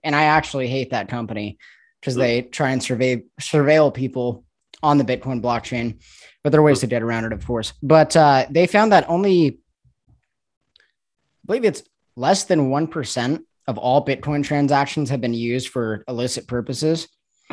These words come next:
Speaker 2: Hmm.
Speaker 1: And, and even that, like, the way I feel about it is, and I, I know you agree, not everything that's illegal is bad.
Speaker 2: Yeah.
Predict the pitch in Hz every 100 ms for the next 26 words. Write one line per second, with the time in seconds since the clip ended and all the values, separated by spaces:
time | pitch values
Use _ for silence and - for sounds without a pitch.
0 | - _ _ _ - 92 147 147 139 135
1 | 131 - _ - 214 220 277 311 330 226
2 | 175 220 226 - 165 143 156 208 262 240
3 | 226 214 220 220 175 131 117 _ _ _
4 | _ _ _ _ 170 160 170 - 147 190
5 | 180 156 156 160 147 151 208 180 185 202
6 | 190 175 147 139 135 147 135 113 - 107
7 | 107 113 120 _ - - - - -